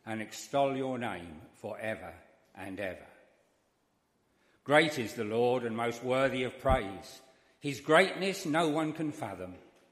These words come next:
One generation commends your works to another. They tell of your mighty acts. They speak of the glorious splendor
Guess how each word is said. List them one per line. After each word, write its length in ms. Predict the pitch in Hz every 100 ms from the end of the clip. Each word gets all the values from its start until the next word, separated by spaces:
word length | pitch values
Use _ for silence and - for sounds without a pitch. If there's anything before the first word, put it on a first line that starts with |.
| _ - -
One 300 | 107 135 190
generation 760 | 160 175 170 165 165 160 170 170
commends 720 | - 127 135 151 165 160 - - - -
your 240 | 123 143
works 460 | 135 135 147 - -
to 140 | 135
another. 420 | 123 123 113 90 82 - - - - - - -
They 180 | 117 120
tell 460 | - 165 131 95 104
of 120 | 101
your 160 | 110 110
mighty 440 | 117 131 131 131
acts. 600 | 104 92 - - - - - - - _ _ _
They 140 | 120
speak 600 | 113 - - 185 107 - -
of 160 | 110
the 80 | 107
glorious 580 | 110 131 170 160 156 143
splendor 640 | - - 143 113 92 87